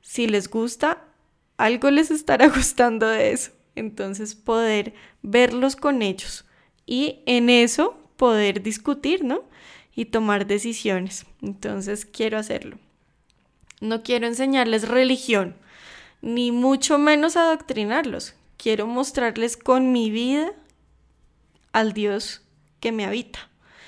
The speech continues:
Ese es mi deseo profundo, que ellos conozcan a Jesús a través de mí, a través de mis actos,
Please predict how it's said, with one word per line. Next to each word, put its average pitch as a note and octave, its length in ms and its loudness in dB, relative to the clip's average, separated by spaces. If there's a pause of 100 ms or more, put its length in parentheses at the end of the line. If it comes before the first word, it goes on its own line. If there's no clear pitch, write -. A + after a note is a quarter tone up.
(560)
Ese A3 240 -2
es G#3 80 -8
mi B3 180 -2
deseo G#3+ 320 -2
profundo, G#3 500 -6 (300)
que - 100 -4
ellos G#3+ 220 -4
conozcan B3 640 0
a D4 80 2
Jesús C4+ 460 -2
a A3+ 160 0
través G3 360 0
de G3+ 120 -4
mí, A3 240 -2
a G#3 100 -6
través G#3 340 -4
de G#3+ 80 -4
mis A3 280 -4
actos, G3 440 -8